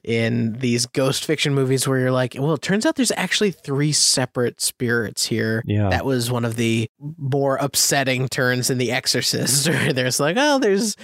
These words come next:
Speaker 1: twenty demons inside of Regan, and she's, she's in tough <laughs> shape," so.
Speaker 2: Well, we're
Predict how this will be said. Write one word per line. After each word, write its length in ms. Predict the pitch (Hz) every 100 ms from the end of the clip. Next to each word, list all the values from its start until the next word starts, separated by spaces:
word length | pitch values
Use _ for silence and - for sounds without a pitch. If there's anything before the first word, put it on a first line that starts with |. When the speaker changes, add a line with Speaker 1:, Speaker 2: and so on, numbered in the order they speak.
| - 262 -
Speaker 1:
twenty 320 | 320 240 202
demons 500 | 170 147 127 120 127
inside 520 | 208 185 120 107 107
of 280 | 110 185 147
Regan, 560 | 123 123 135 107 117 113
and 200 | 113 139
she's, 360 | - 123 -
she's 220 | - 202
in 140 | 170 156
tough 260 | 165 143
<laughs> 0 |
shape," 400 | - - 156 - -
so. 300 | - - - - _ -
Speaker 2:
Well, 280 | 139 123
we're 300 | 117 117 113